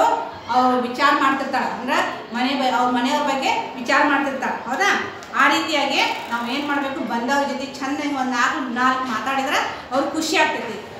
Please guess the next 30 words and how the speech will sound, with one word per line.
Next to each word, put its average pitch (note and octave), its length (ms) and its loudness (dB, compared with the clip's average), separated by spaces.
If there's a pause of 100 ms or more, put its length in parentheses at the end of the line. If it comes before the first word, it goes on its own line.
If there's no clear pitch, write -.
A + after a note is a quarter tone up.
(180)
ಆ, D4 120 -2
ಸಣ್ಣ C4+ 280 2
ಮ-, A3+ 320 0
ಸಣ್ಣ B3+ 160 0
ಮಗುವಾಗಿ, B3 680 0 (320)
ಆ, A3+ 160 0
ಯಾವ A#3 320 4
ರೀತಿ B3+ 500 0 (280)
ನಮ್ A#3 200 -6
ಜೊತೆ A#3 160 -4
ಇದನ್ B3 360 -4
ಮಾಡಾಕತ್ತೈತಿ, A3+ 680 -4
ವರ್ತನೆ G#3+ 320 -8
ಮಾಡಾಕತ್ತೈತಿ A3 480 -4
ಅನ್ನೋದು A3+ 220 -4
ಅವ್ರಿಗೂ C4 480 -4
ಗೊತ್ತಾಗ್ತೈತಿ, B3+ 840 -4
ಹೌದಾ? D#4+ 440 0 (220)
ಇಲ್ಲೇ E4+ 580 0 (760)
ನೋಡ್ರಿ, C#4+ 280 0 (340)
ಆ, A#3 40 -2 (1400)
ಪಾಠದ C4+ 400 2
ಪ್ರಶ್ನೋತ್ತರ D4+ 460 0
ಒಳ-, C#4 560 4
ಪ್ರ-, C4 240 0
ಪ್ರಶ್ನದ C4 440 -2
"ಯಾರನ್ನು D4 640 2
ನೋಡಿ E4+ 180 0
ವೀಣಾ C#4+ 420 -2
ಸಂತಸಗೊಂಡಳು?" C4+ 800 -2